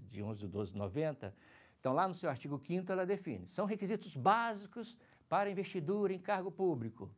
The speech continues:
A, a nacionalidade brasileira, a idade mínima de dezoito anos, está quite com as obrigações eleitorais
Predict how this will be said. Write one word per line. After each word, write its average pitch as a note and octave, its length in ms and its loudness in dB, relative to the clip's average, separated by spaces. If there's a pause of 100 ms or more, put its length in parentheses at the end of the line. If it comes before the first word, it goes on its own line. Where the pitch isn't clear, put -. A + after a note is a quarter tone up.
(800)
A, C#3+ 500 4
a C#3 40 -2
nacionalidade E3 600 0
brasileira, D3+ 840 -2 (160)
a C#3 100 0
idade D3 320 0
mínima D#3 360 -4
de C#3 160 -6
dezoito D3+ 480 -4
anos, D#3 580 0 (320)
está F3 260 0
quite F3+ 280 -10
com F3 80 -4
as D3+ 100 -4
obrigações D#3 500 -2
eleitorais D3+ 720 0